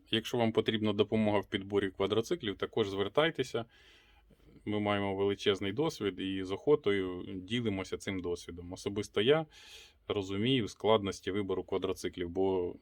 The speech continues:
в шістнадцятому році, коли я вирішив відкрити прокат квадроциклів, в мене боліла голова тільки від оцих китайських назв. Я не розумів, що варто брати, що не варто, що являється заводською технікою, якісною, а що зібрано якимись п'яними китайцями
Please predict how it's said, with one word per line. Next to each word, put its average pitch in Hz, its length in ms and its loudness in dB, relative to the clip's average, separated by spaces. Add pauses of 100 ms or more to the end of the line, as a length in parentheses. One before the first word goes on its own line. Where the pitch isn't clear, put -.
(140)
в 104 100 -12
шістнадцятому 104 760 -2
році, 165 280 0
коли 101 240 0
я 98 120 2
вирішив 95 460 0
відкрити 98 440 -4
прокат 101 360 0
квадроциклів, 95 720 0 (800)
в 104 40 -6
мене 110 200 6
боліла 104 400 4
голова 101 360 4
тільки 98 360 0
від 92 180 -2
оцих 95 240 -4
китайських - 640 0
назв. 85 340 -8
Я 104 140 0
не 104 100 0
розумів, 95 500 -4
що 107 220 0
варто 110 380 6
брати, 104 360 2
що - 180 -4
не 95 120 0
варто, 107 480 4 (640)
що - 240 0
являється 104 480 4
заводською 107 640 2
технікою, 95 600 0
якісною, 98 580 0
а 90 40 -2
що 101 480 2
зібрано 95 600 -2
якимись 92 360 -6
п'яними 95 440 -2
китайцями 90 680 -2